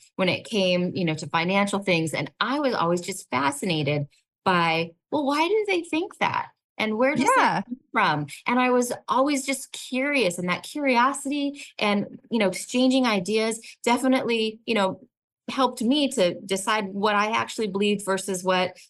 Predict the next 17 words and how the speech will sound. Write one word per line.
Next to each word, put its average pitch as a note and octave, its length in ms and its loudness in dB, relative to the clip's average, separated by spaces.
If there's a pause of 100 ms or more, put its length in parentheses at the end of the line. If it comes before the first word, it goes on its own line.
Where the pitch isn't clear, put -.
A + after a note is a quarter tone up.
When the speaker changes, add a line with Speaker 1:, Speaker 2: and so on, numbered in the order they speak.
Speaker 1:
I - 60 0
had F#3 220 0
read F#3+ 420 2
or C#3+ 80 -6
what E3 160 -4
my G#3 100 0
family G#3 600 2
believed. C3+ 520 -2 (260)
And G3+ 220 0
that's, A#3 240 0
I A3 140 -2
think, G#3 300 -2
how G3 240 0
we F3 200 2
learn F3+ 300 2
and F3+ 120 0
grow. E3+ 380 2